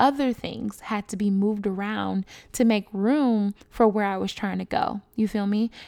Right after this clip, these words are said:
And although I did not have the answers, I didn't have a manual, I didn't have a table of contents to know what was coming next or what I had to do next. But what I did know and what I do know now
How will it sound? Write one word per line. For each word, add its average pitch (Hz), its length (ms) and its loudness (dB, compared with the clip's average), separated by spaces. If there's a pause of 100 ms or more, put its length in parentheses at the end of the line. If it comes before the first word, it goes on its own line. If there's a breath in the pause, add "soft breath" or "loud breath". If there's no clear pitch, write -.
And - 140 2
although 233 680 2
I 220 100 2
did 220 200 0
not 214 260 0
have 214 260 -4
the - 180 -6
answers, 202 560 -4 (240 loud breath)
I 214 120 4
didn't 233 180 4
have 233 480 0
a 214 60 2
manual, 202 580 0
I - 80 -2
didn't 202 200 -2
have 202 180 -2
a 196 40 -4
table 196 300 -4
of 190 140 -4
contents 247 680 -2
to - 140 -4
know 214 440 0 (300 loud breath)
what - 180 4
was 208 140 -2
coming 190 380 -4
next 220 320 -2
or 202 80 -2
what 196 160 -4
I 185 80 -2
had 180 220 -6
to 196 100 -10
do 220 260 0
next. 214 380 -4
But - 260 -2 (300 loud breath)
what 208 120 -2
I 190 140 -2
did 247 400 0
know 233 540 2
and 202 160 2
what 208 160 2
I 202 140 0
do 185 380 -4
know 254 260 2
now 208 680 -2